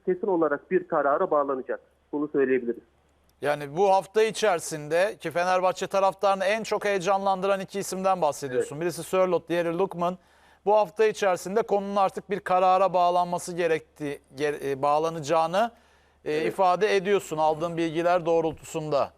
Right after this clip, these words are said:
Speaker 1: Evet, en geç çarşamba gününe kadar olumlu veya olumsuz bu konuda bir, e, artık karar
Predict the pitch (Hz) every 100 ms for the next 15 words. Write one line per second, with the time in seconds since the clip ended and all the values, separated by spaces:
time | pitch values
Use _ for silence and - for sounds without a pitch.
0 | _ _ _ - 170 156 185 208 196 190
1 | 190 180 196 196 170 165 151 147 165 165
2 | 185 185 190 190 190 151 147 135 143 180
3 | 170 185 190 - _ - 180 170 156 156
4 | 147 170 170 - - - _ 147 147 147
5 | 165 156 - - 147 139